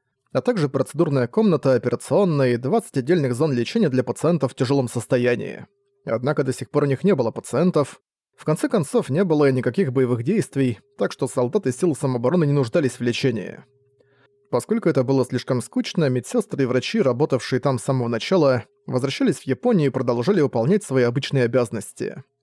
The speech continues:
Если бы было большое количество жертв, с которыми не могли справиться восемь врачей в Арнусе,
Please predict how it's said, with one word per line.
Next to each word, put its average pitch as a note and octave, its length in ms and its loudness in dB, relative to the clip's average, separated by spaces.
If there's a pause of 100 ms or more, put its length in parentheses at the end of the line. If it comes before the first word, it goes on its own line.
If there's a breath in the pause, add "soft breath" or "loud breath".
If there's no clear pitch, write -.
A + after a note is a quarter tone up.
(160)
Если C3+ 360 0
бы C#3 100 0
было C#3+ 220 2
большое C3 420 0
количество B2+ 460 -2
жертв, D#3 320 0
с - 20 -16
которыми C3+ 400 0
не B2+ 100 0
могли B2 260 0
справиться B2+ 480 -2
восемь B2+ 280 0
врачей A#2 300 -4
в A#2+ 80 -2
Арнусе, C#3+ 520 0